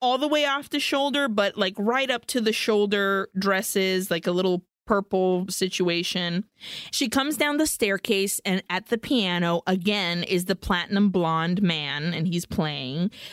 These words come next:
But this time, Dwayne also hears the piano,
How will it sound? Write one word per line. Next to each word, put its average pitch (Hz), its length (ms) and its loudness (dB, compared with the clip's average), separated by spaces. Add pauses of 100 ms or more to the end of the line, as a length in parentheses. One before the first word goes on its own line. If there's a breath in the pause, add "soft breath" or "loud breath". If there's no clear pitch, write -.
(100)
But 185 220 0
this 381 260 0
time, 170 580 0 (100)
Dwayne 208 760 2 (180)
also 269 560 2
hears 170 400 -2
the 196 100 -2
piano, - 720 -4